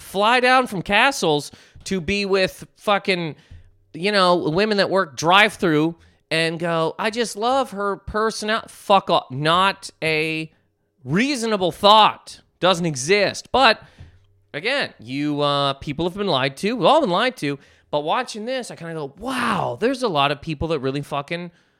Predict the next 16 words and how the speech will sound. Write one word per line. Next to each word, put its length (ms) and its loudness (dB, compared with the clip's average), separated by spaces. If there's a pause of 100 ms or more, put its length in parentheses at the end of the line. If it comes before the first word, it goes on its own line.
(560)
believe 380 6
that, 240 0
huh?" 360 2
Again, 360 -2
you're 100 -2
swiping 420 -4
on 120 -4
a 40 -14
thing. 380 -8 (300)
Regular, 400 2
regular, 400 0
regular, 300 -2
regular 280 -2
people. 580 -4
Billionaire. 720 0 (1040)
And 140 -8